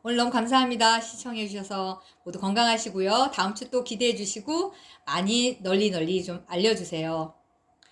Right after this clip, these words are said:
감사합니다. 그만 들어가겠습니다. 저는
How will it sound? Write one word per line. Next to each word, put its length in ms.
감사합니다. 840
그만 220
들어가겠습니다. 920
저는 400